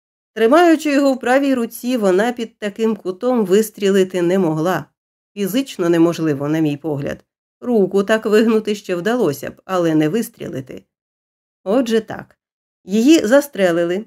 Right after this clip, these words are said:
а потім спробували створити видимість самогубства. Але як же замкнені двері та вікно?" На це запитання відповів інспектор Джеймсон.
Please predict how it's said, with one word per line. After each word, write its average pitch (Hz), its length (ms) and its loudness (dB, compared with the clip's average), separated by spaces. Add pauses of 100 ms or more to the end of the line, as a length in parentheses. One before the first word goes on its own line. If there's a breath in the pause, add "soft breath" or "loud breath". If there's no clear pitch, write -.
(200)
а 208 140 -6
потім 302 380 2
спробували 214 640 0
створити 190 540 -2
видимість 165 600 0
самогубства. 190 800 -6 (420)
Але 170 200 -2
як 180 280 2
же 220 120 2
замкнені 208 640 0
двері 190 380 0
та 180 140 -6
вікно?" 220 480 -2 (1040)
На 185 140 -2
це 311 180 0
запитання 247 720 0
відповів 165 580 -4
інспектор 170 720 -8
Джеймсон. 160 720 -4